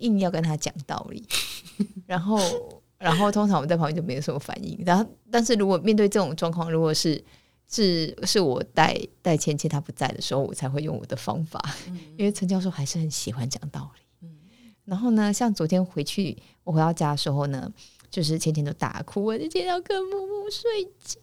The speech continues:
Speaker 2: 怎么？他，他说？
Speaker 1: 他，他想要跟木木睡觉。
Speaker 2: 哦。
Speaker 1: 爆哭！然后我就说，我就说，“那我们今天就跟木木睡觉啊。”
Speaker 2: 嗯。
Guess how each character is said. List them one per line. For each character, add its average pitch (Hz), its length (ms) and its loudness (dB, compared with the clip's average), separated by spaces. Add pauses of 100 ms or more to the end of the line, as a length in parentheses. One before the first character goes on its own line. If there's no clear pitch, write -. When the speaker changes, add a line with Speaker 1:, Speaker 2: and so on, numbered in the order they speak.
Speaker 2:
怎 185 140 -6
么？ 175 160 -4
他， 202 240 -2
他 202 160 -4
说？ 226 180 0
Speaker 1:
他， 226 140 -6 (100)
他 208 140 2
想 170 80 6
要 165 60 2
跟 160 100 2
木 160 100 4
木 143 140 2
睡 135 200 0
觉。 - 280 -6 (680)
Speaker 2:
哦。 214 520 -4
Speaker 1:
爆 147 240 8 (100)
哭！ 156 380 -4 (380)
然 160 140 0
后 202 140 2
我 165 100 2
就 170 140 -2
说， 180 340 -2 (760)
我 180 160 -4
就 202 120 2
说 190 400 2 (320)
，“那 370 80 -8
我 294 60 2
们 165 80 4
今 156 100 2
天 156 40 2
就 160 80 0
跟 156 120 -2
木 147 120 0
木 139 120 -4
睡 139 200 -6
觉 - 240 -10
啊。” 180 180 -10 (320)
Speaker 2:
嗯。 196 180 -18